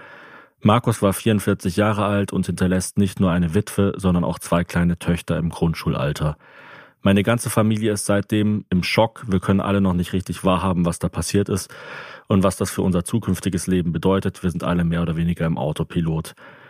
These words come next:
Sandra und Markus leben in Klein Umstadt, also quasi im Nachbardorf von da, wo Hazel und ich diese Woche hinziehen.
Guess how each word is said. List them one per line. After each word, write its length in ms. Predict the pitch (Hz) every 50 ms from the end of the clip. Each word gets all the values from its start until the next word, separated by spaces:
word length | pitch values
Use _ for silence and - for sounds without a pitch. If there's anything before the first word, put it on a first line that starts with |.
| - - - _ _ _
Sandra 400 | - - 127 127 139 135 131 139
und 120 | 131 113 104
Markus 460 | 104 101 104 110 - - 110 - -
leben 320 | 101 98 101 98 90 98
in 160 | - 95 92 -
Klein 340 | - - 98 95 98 98
Umstadt, 560 | 98 - 107 123 120 - - 123 113 - - -
also 220 | 98 92 82 90
quasi 340 | - - 92 90 90 82 92
im 140 | 87 85 87
Nachbardorf 640 | 95 104 - - - 107 98 90 101 98 101 95
von 180 | - - 90 85
da, 260 | 82 85 85 85 80
wo 140 | 82 85 80
Hazel 300 | 78 87 87 87 82 85
und 120 | 82 78
ich 220 | 92 90 - - -
diese 340 | - 135 160 156 135 113 101
Woche 240 | 107 104 - 101
hinziehen. 600 | 85 - 101 113 120 - - - 113 117 120 117